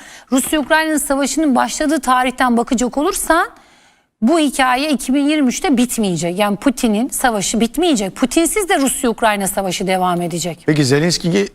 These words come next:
Speaker 2: siyaseti bırakıyor anladığım kadarıyla. Yani en azından devlet başkanlığından ayrılıyor.
Speaker 1: Devlet başkanlığı.
Speaker 2: Putin duruyor mu?
Speaker 1: Putin duruyor.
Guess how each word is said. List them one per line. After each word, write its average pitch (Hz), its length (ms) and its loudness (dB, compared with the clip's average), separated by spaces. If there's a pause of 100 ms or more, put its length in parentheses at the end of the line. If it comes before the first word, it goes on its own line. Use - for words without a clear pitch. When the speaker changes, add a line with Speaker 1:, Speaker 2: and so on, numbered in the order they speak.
(220)
Speaker 2:
siyaseti 156 520 2
bırakıyor 151 340 2
anladığım 107 260 -4
kadarıyla. 110 360 -2
Yani 131 220 0
en 139 160 0
azından 156 320 2
devlet 160 300 0
başkanlığından 120 480 -2
ayrılıyor. 151 340 2
Speaker 1:
Devlet 302 200 -2
başkanlığı. 226 340 0
Speaker 2:
Putin 202 120 2
duruyor 233 200 2
mu? 120 300 -8
Speaker 1:
Putin 269 340 0
duruyor. 185 300 -2